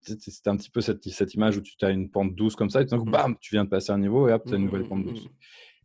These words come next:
Speaker 1: Et j'ai pas forcément observé que c'était lié à l'intervention d'une,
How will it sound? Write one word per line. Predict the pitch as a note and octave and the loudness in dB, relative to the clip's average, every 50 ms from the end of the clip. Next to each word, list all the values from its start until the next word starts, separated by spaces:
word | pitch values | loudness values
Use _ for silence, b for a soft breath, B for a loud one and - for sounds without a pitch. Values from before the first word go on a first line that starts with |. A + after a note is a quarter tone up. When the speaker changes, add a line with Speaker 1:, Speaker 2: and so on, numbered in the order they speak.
| - - - | -10 0 4
Speaker 1:
Et | A2 | 4
j'ai | G#2+ A2+ G#2+ | 6 6 4
pas | - F3+ F#3 | 4 4 4
forcément | F#3 - - C#3+ - - C#3+ C3+ C3+ | 4 2 -2 -2 0 2 4 4 6
observé | C3 B2+ - - C3 B2 B2+ D#3 | 4 4 2 2 2 4 4 4
que | D3+ - | 2 2
c'était | - A#2 - A#2+ | -2 -2 2 2
lié | A2+ G#2+ A2 A2 A#2 B2+ C3+ D3 D3+ D#3 | 2 4 4 2 4 4 6 6 8 8
à | C#3 A#2+ G#2+ G2+ | 6 6 4 4
l'intervention | G2 G2 G2 G2 G2 G2 G2 G2 G2 G2+ G#2 G#2+ A2 G#2+ - - A2+ G#2 G#2 G#2+ G#2+ G#2 G#2+ - - - B2 B2+ B2+ B2 G#2 F#2+ F2+ F2 F2+ F2+ - | 2 2 0 0 0 0 0 0 0 0 2 2 0 0 0 0 0 0 2 0 0 0 -2 -4 -4 -2 0 2 2 0 0 -4 -8 -16 -20 -16 -8
d'une, | - F#2+ F#2+ F#2+ F2 | -6 -4 -2 -4 -4